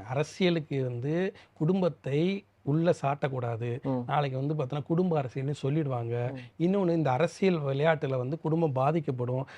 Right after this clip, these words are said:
Speaker 1: அதனால ஒதுங்குறாரு. அவர் குடும்பத்தை விட்டு பிரிந்து விடவில்லை.
Speaker 2: ம்.
Speaker 1: அதை ஃபஸ்ட்டு தெளிவா இருப்பாங்க. அந்த விஷயத்துல விஜயை நான் பாராட்டுறேன். எப்படி பாராட்டுறேன்னா, கட்சிக்கும்
Speaker 2: குடும்பத்துக்கும்
Speaker 1: குடும்பத்துக்கும் சம்பந்தம் வேண்டாம் அப்படின்னு, அப்படின்னு ஒதுக்கி வைக்கிறாரு ஒழிய,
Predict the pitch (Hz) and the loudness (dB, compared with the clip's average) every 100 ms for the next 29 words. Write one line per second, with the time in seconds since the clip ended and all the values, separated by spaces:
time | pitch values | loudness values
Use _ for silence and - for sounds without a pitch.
0 | - 123 131 165 190 160 185 170 143 139 | -4 -2 2 4 4 4 4 4 4 4
1 | 165 139 131 117 143 165 170 160 143 151 | 4 4 2 0 2 4 2 0 0 0
2 | 156 196 202 165 147 139 165 147 - 127 | 4 6 6 6 4 4 6 6 4 0
3 | 117 143 139 - 180 156 160 175 151 123 | 2 0 0 -2 0 2 4 4 2 -2
4 | 120 113 - - - 185 226 220 262 240 | -6 -8 -12 -10 2 10 10 10 6 8
5 | 196 180 214 175 139 139 170 139 120 _ | 6 8 6 4 6 6 4 -2 -10 _
6 | _ - 151 202 202 170 170 143 120 127 | _ 2 4 6 6 4 2 -2 -6 -6
7 | 113 147 - - - - - _ _ - | -2 -2 -2 -8 -20 -20 -20 _ _ 6
8 | 202 196 302 285 269 403 _ _ _ _ | 6 8 6 8 6 4 _ _ _ _
9 | - 156 160 147 143 254 294 208 294 - | 4 6 8 8 8 8 8 6 0 2
10 | 202 247 240 202 190 220 220 226 165 - | 4 4 4 6 6 6 4 4 0 -2
11 | 139 156 247 427 - - _ 165 175 254 | 0 4 4 2 -4 -20 _ 4 6 8
12 | 202 226 285 285 254 240 220 185 165 | 8 6 6 6 8 8 8 4 4